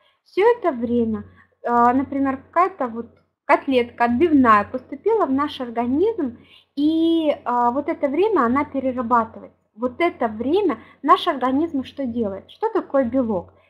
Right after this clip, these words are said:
Это соединение аминокислот, которые потом наш организм расщепляет, и из этих аминокислот строит свои. То есть заживляются ранки, растут наши волосы,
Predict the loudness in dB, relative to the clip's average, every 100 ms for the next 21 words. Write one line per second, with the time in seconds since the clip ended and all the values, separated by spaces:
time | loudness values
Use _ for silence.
0 | _ -4 0 0 0 _ -4 -2 4 4
1 | 4 2 2 2 0 -4 -12 -12 -4 -2
2 | -2 -8 _ _ 0 2 0 0 0 -2
3 | 0 0 0 2 2 2 -4 -2 0 2
4 | 2 2 0 0 -2 -6 -10 -6 0 2
5 | 2 0 -10 -16 0 4 4 4 2 2
6 | 0 -2 2 4 2 0 -6 -14 -2 0
7 | 0 -2 _ _ 0 2 0 -6 -4 0
8 | 2 2 0 -6 _ _ _ -4 -2 -2
9 | 0 4 4 2 -2 0 4 4 2 -4
10 | -6 -4 -4 -2 -2 -4 -6 -8 -4 -4
11 | -4 -6 -6